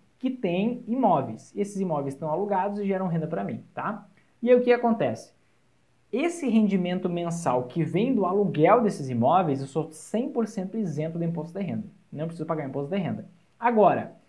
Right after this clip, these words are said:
se eu comprei uma cota de um fundo imobiliário por cem reais, e aí passaram-se alguns meses, alguns anos,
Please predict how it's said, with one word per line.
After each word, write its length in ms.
se 360
eu 120
comprei 380
uma 180
cota 360
de 60
um 60
fundo 140
imobiliário 560
por 240
cem 240
reais, 420
e 80
aí 140
passaram-se 640
alguns 260
meses, 340
alguns 320
anos, 320